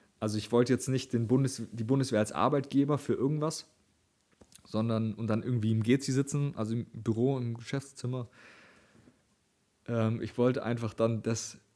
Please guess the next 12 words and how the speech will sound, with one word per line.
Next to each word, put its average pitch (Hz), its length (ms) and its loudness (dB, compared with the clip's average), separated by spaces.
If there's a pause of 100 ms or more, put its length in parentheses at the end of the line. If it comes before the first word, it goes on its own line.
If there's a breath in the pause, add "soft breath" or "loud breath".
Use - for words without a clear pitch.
(100)
ich 107 140 -6
wollte 147 160 8
einfach 127 200 2
Infanterie 117 460 2
sein. 95 300 -2 (200)
So, 104 200 -4
und 104 140 -4
das 113 240 -2
machen 135 260 2
und 113 140 -2
erleben. 143 420 4 (1200 soft breath)
Und 113 720 -2